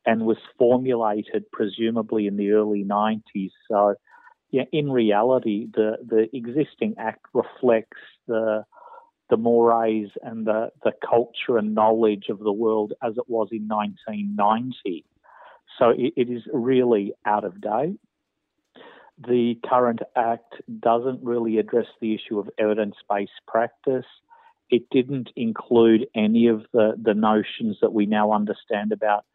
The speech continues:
systems of care, how you organise care, uh, quality and safety, and the science behind, um, teamwork,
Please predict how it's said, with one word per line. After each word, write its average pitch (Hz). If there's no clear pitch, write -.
systems 117
of 101
care, 107
how 113
you 110
organise 113
care, 107
uh, 101
quality 117
and 98
safety, 127
and 110
the 107
science 110
behind, 107
um, 104
teamwork, 113